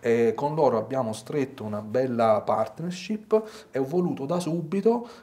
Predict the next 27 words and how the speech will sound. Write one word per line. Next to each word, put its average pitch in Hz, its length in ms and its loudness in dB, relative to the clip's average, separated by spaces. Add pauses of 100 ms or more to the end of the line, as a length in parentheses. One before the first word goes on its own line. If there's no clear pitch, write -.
ehm, 117 640 0
anche 180 300 -2
fare 151 180 -2
una 120 140 -4
borsa 175 300 -2
di 123 80 -4
studio 123 380 -2
come 107 160 -2
Sistema 110 380 -10
Cilento, 104 460 -8
che 117 80 -4
abbiamo 110 240 -4
chiamato 110 340 -6
appunto 117 340 -12
Think 165 260 -8
Green, 233 400 -4 (320)
eh, 110 340 -4
dove, 113 540 2
ehm, 104 720 -4
green 120 300 -4
sta 127 180 -2
per 113 120 -2
sostenibilità 117 1000 -2
e 110 140 -4
Think 135 300 -8
è 113 40 -6
semplicemente 117 880 -4